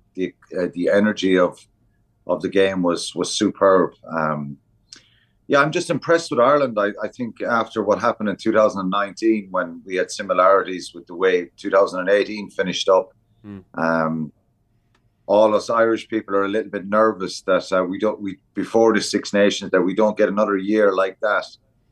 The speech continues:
Speaker 1: Um, but I think this team has kicked on, and they've shown that, um, they're a top quality side, and, uh, their game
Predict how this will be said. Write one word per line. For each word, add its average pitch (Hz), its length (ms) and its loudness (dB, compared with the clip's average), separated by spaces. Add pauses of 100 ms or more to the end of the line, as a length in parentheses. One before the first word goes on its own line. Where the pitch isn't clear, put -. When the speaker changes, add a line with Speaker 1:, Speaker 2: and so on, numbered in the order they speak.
Speaker 1:
Um, 87 540 -6 (360)
but 110 100 2
I 120 60 8
think 147 200 -2
this 139 160 -4
team 117 200 0
has 101 120 -6
kicked - 300 -2
on, 107 260 2
and 90 180 -2
they've 90 180 2
shown 101 440 -2
that, 87 280 0
um, 85 460 0 (880)
they're 82 120 -4
a - 60 -4
top - 280 0
quality 85 340 2
side, 90 500 2
and, 82 240 -6
uh, 80 320 0
their 85 100 -4
game 92 460 -4